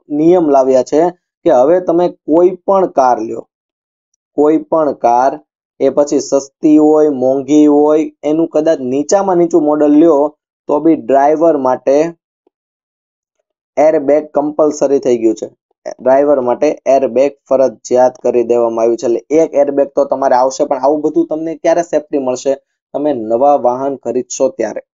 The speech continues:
હવે બીજી વાત તો એ પણ છે કે હવે ભારત સરકાર તેનું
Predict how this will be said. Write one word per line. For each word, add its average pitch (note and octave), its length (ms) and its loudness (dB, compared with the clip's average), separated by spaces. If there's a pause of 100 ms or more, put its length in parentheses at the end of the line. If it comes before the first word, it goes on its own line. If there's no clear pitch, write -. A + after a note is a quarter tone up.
(1000)
હવે E3+ 200 2 (440)
બીજી F3+ 360 0
વાત G#3 300 2
તો G#3+ 140 0 (140)
એ F#3+ 120 4
પણ G3 300 -2
છે D3 260 -2 (200)
કે A3 220 -4
હવે E3 300 2 (120)
ભારત D3+ 440 0
સરકાર E3+ 400 0
તેનું E3+ 420 -2